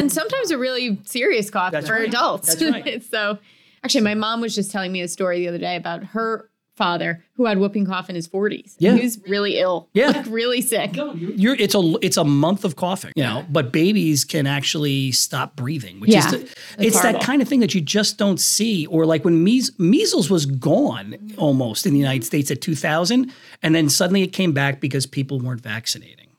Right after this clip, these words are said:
Speaker 2: So.
Speaker 1: Okay, great. So maybe let's chat again about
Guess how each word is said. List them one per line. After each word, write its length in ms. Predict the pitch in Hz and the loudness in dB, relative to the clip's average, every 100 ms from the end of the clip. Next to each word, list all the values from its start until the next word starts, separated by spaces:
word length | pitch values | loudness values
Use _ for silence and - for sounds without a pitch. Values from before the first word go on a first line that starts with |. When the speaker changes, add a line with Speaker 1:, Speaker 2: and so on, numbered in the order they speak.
| _ _ - | _ _ -6
Speaker 2:
So. 320 | - 67 - _ _ _ _ - - _ _ 208 | -6 -6 -18 _ _ _ _ -20 -20 _ _ 2
Speaker 1:
Okay, 240 | 208 175 | 4 2
great. 360 | 170 170 - - | 0 -4 -4 -4
So 280 | 233 202 202 _ _ _ _ _ - | 0 0 -2 _ _ _ _ _ 0
maybe 220 | 247 269 | 2 2
let's 440 | 254 247 - - - 190 _ _ _ - | 0 -2 -4 -4 -8 -20 _ _ _ -6
chat 260 | - 202 185 | 0 2 2
again 240 | 185 180 | -2 -4
about 300 | 170 175 | -6 -6